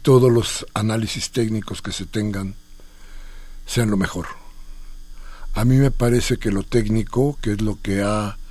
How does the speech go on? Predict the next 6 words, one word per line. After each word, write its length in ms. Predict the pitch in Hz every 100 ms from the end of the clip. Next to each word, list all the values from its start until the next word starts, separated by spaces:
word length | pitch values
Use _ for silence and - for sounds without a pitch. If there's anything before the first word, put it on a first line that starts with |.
| - - - - - -
tenido 440 | - 104 110 113 110
resonancia 680 | 107 98 104 107 107 -
en 60 | 101
los 160 | 92 117
últimos 460 | 98 107 95 -
años, 400 | 107 107 101 -